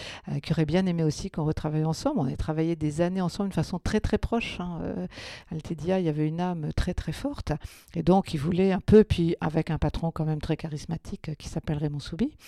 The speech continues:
Euh, et donc, euh, bah, ils avaient, on avait tous envie de retravailler ensemble. Donc, on est reparti sur, euh, sur l'aventure qui est devenue, euh, Alexio. Et aujourd'hui, Alexio est un des premiers groupes, euh, de nouveau, un de mi-, un des premiers groupes de conseil en ressources humaines en France, avec beaucoup de,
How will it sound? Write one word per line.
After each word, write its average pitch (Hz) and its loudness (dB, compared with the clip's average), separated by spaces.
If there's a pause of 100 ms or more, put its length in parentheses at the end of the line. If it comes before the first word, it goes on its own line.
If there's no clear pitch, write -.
(500)
Euh, 160 6
et 170 6
donc, 175 4
euh, 156 6
bah, 160 -4
ils 135 -6
avaient, 147 -6 (300)
on 156 -4
avait 151 -2
tous - -4
envie 165 0
de - -4
retravailler 156 -2
ensemble. 214 -2
Donc, 160 -4
on 156 -2
est 165 4
reparti 175 -2
sur, - -6
euh, 160 -6 (360)
sur - -4
l'aventure 160 -2
qui - -4
est 156 2
devenue, 156 0
euh, 160 -2 (260)
Alexio. 175 0 (380)
Et 160 -2
aujourd'hui, 160 4
Alexio 175 2
est 147 0
un 147 -2
des 147 -2
premiers 151 0
groupes, - 0
euh, 135 0 (380)
de 185 6
nouveau, 185 2
un 160 -6
de 156 0
mi-, 156 -4
un 160 -8
des 160 -4
premiers 151 0
groupes - -6
de 160 -4
conseil 156 -6
en - -4
ressources - -8
humaines 160 -6
en 147 -6
France, - -8
avec 147 -10
beaucoup 170 -4
de, 156 -4